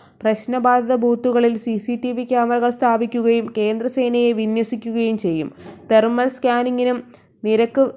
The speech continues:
നിയന്ത്രിക്കുന്നതിനുമായി അങ്കണവാടി വർക്കർമാർ, ഹെൽപ്പർമാർ, ആശാ വർക്കർമാർ, ഓഫീസ് അസിസ്റ്റന്റുമാർ എന്നിവരെ ഉൾപ്പെടുത്തി ഓരോ പോളിംഗ് ബൂത്തിലും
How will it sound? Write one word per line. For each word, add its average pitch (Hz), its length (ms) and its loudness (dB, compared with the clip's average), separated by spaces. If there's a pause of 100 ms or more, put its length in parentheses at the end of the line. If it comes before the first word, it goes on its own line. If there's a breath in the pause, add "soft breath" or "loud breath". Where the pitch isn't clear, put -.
നിയന്ത്രിക്കുന്നതിനുമായി 240 1120 0
അങ്കണവാടി 233 640 2
വർക്കർമാർ, 240 600 0
ഹെൽപ്പർമാർ, 233 760 0
ആശാ 220 400 -2
വർക്കർമാർ, 233 580 2 (420 loud breath)
ഓഫീസ് 220 440 0
അസിസ്റ്റന്റുമാർ 233 720 0
എന്നിവരെ 226 460 0
ഉൾപ്പെടുത്തി 233 640 0
ഓരോ 226 320 2
പോളിംഗ് 233 460 0
ബൂത്തിലും 240 380 2